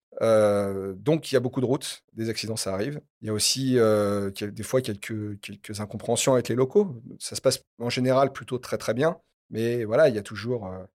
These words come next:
des petits, des petites incompréhensions culturelles ou alors des malentendus qu'il f-, qu'il faut désamorcer. Euh, c'est, ça fait partie du métier, ouais.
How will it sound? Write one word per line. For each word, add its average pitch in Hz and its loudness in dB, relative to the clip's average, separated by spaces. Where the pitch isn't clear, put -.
des 113 -10
petits, 120 -2
des 113 -6
petites 113 -6
incompréhensions 120 -2
culturelles 147 4
ou 117 -2
alors 113 2
des 113 -2
malentendus 117 -2
qu'il 110 -12
f-, - -16
qu'il - -20
faut 110 -8
désamorcer. 110 4
Euh, 104 0
c'est, 98 -6
ça - -4
fait 131 0
partie 135 -2
du 127 4
métier, 117 -2
ouais. - -8